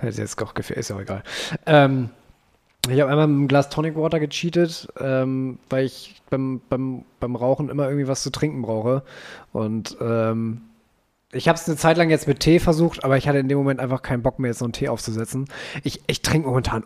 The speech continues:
unfassbar viel Tee. Ich bin ja, gehe ja momentan mit meinem Kaffeekonsum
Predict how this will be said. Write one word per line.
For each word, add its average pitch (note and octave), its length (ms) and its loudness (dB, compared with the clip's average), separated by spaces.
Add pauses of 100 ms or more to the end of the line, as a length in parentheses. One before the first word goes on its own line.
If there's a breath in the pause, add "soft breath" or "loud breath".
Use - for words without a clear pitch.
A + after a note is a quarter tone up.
(100)
unfassbar B2+ 760 2
viel A#2+ 160 0
Tee. G#2+ 320 -2 (120)
Ich B2+ 120 -4
bin D3+ 120 4
ja, D#3+ 100 6
gehe D#3 120 4
ja E3 80 8
momentan D3 380 2
mit C#3+ 80 0
meinem C3 240 0 (240)
Kaffeekonsum F3+ 1120 2